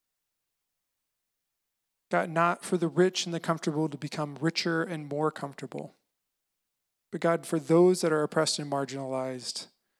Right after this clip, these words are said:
to be set free, to be seen and held as fully human and fully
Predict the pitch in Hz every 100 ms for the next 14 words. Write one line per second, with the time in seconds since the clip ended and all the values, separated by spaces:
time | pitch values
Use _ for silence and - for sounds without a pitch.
0 | _ - 147 147 151 151 151 143 - 139
1 | 147 - _ _ _ _ _ _ _ _
2 | _ _ _ _ _ _ _ _ _ _
3 | _ _ _ - 156 160 - 185 185 180
4 | 151 - 160 151 165 139 - - 151 151
5 | 147 147 - _ _ _ _ _ _ _
6 | _ _ _ _ _ - - 180 196 202
7 | 214 220 180 _ _ _ _ _ _ _
8 | _ 147 143 - - 170 175 170 170